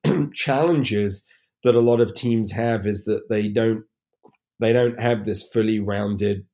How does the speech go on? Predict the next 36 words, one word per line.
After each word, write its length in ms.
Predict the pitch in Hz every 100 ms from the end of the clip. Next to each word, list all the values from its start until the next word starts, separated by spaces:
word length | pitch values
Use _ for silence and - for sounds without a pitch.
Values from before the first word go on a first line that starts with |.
| _
staff. 520 | - - 104 123 147 - _ _ _ _ _ _ 104
I 60 |
think 240 | 101 107 110
that 220 | 101 -
they, 520 | 107 104 101 98 98 -
um, 440 | 101 98 98 95 -
rely 480 | 113 107 107 107 101
on 200 | 92 -
player 280 | 131 135 127
coaches. 580 | 135 127 123 123 117 110
I 40 |
mean, 160 | 101 101
I, 140 | 107 98
I 80 | 113
know 200 | 110 107
I've 100 | 104
had 160 | 104
conversations 640 | - 107 98 104 101 107 101
with 120 | 95
head 160 | 101 98
coaches 320 | 107 101 95
in 80 | 101
the 80 | 101
league 320 | 101 101 101 _ - - _ -
that, 260 | 101 95 - _
that 220 | 104 101
have 220 | 104 98 -
player 280 | 107 107
coaches 460 | 98 104 98 104 104
taking 360 | 104 101 104 101
different 300 | 101 104 101
areas 300 | 101 101 98
of 80 |
the 100 | 104
game. 540 | 101 135 117 95 95 98 _ _ _ -
And, 180 | 117